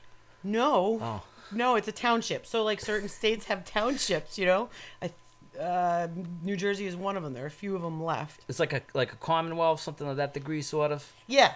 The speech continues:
Speaker 1: So, like, there are certain states that are Commonwealths and certain states that aren't and all that kind of, it's some
Speaker 2: Okay.
Speaker 1: stupid crap that I don't, smarter people than me can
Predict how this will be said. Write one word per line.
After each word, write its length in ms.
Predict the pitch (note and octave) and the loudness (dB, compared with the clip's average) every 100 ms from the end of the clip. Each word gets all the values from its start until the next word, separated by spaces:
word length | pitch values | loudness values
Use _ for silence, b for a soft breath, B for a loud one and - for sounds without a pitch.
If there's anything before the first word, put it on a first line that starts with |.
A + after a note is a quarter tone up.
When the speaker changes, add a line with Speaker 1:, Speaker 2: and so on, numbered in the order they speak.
| - | 0
Speaker 1:
So, 200 | - C#4+ | 2 6
like, 140 | B3 A3+ | 6 6
there 120 | G#3+ | 4
are 40 | |
certain 300 | - G#3+ G3+ | 2 -2 -2
states 300 | - F#3 E3+ | -4 -6 -6
that 100 | F3+ | -8
are 100 | E3+ | -8
Commonwealths 640 | D#3+ G3 F#3+ F3 D#3+ D#3+ F3+ | -4 -2 0 0 -2 -4 -8
and 140 | E3 | -8
certain 260 | - D3+ D3+ | -6 -8 -8
states 380 | - D#3 D#3 | -8 -8 -8
that 100 | - | -4
aren't 420 | G3 A#3+ A3 F#3+ D#3+ | 4 6 6 0 -2
and 100 | D#3 | -4
all 100 | D3+ | -6
that 120 | C#3+ | -8
kind 180 | - C#3 | -10 -12
of, 60 | |
it's 80 | D#3+ | -12
some 160 | - A#3+ | -8 -4
Speaker 2:
Okay. 220 | A#2 - | -4 -4
Speaker 1:
stupid 420 | G#2+ A3+ F#3 E3+ D3 - - | -6 -4 -4 -6 -8 -14 -18
crap 320 | - F3 D#3+ - | -6 -2 -2 -2
that 200 | D3 - | -8 -8
I 120 | C#3+ | -10
don't, 180 | D3 - - - | -10 -12 -20 -20
smarter 320 | - F#3 E3+ D#3 | -14 -6 -6 -6
people 260 | E3 D#3+ | -10 -8
than 180 | D3+ D3+ | -6 -4
me 220 | C#3+ C#3+ | -4 -6
can 300 | C#3 D3 C#3 | -10 -12 -12